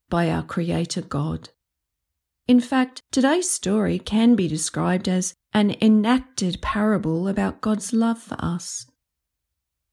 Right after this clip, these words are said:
A couple of sentences in the chat summary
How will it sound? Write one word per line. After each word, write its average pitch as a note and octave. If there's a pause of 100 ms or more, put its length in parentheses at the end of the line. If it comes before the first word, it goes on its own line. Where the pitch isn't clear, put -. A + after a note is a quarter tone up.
(760)
A D4
couple D4
of E3+
sentences F3
in G3+
the F#3
chat A3
summary E3+